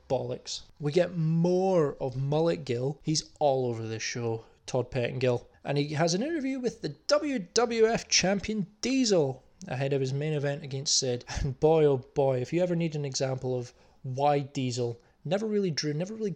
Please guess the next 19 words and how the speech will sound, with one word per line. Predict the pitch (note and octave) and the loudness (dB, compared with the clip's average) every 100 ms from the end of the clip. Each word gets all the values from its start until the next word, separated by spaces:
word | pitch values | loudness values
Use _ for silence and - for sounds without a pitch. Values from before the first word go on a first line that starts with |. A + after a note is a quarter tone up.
| - | -8
quite | - E3 D#3 E3 - | -12 -4 -4 -4 -8
got | - | -6
over | D3 C3+ | -6 -6
to | C3 C3 | -8 -6
the | |
level | B2+ B2+ B2+ B2 - | -6 -4 -6 -6 -12
Vince | C#3 C3+ C3+ - | -6 -6 -4 -2
wanted | C#3+ E3 | -2 -4
him | C#3+ | -6
to | C3+ D3 | -4 -4
as | C#3 | -2
world | D#3 D3+ | -2 -4
champion, | D3+ D#3 D#3 F#3 E3+ | -2 -4 -4 -6 -8
just | - C#3 - _ - | -8 -10 -14 _ 0
watch | C3+ C3 | 0 0
this | C3 - | -4 -6
promo. | - A#2+ A2+ A2 - - | -4 -4 -4 -10 -14 -4
It's | C#3+ - - - _ _ - | -2 -2 -6 -12 _ _ -6
awful. | B2+ A2+ - A2 - | 0 0 0 -4 -4